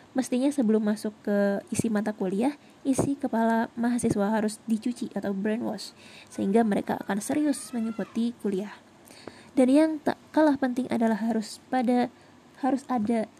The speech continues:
penugasan membuat proposal skripsi atau proposal penelitian yang secara acak akan dipilih untuk maju ke depan mempresentasikan proposalnya sendiri. Ya, sendiri.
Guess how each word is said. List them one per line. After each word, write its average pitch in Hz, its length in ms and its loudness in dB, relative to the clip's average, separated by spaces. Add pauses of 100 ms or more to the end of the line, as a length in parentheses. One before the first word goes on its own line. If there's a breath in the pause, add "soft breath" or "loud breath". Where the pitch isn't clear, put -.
(140)
penugasan 214 560 0
membuat 208 400 0
proposal 202 320 -2
skripsi 254 480 0 (720 loud breath)
atau 208 160 0
proposal 214 400 2
penelitian 226 640 -2 (480 loud breath)
yang 277 160 4
secara 254 240 4
acak 233 480 -2
akan 233 240 2
dipilih 208 480 4
untuk 208 240 0
maju 226 480 0
ke 214 160 -2
depan 208 400 -4 (240 loud breath)
mempresentasikan 214 880 -2
proposalnya 233 480 -2
sendiri. 190 480 -2 (480 loud breath)
Ya, 262 320 6
sendiri. 240 480 2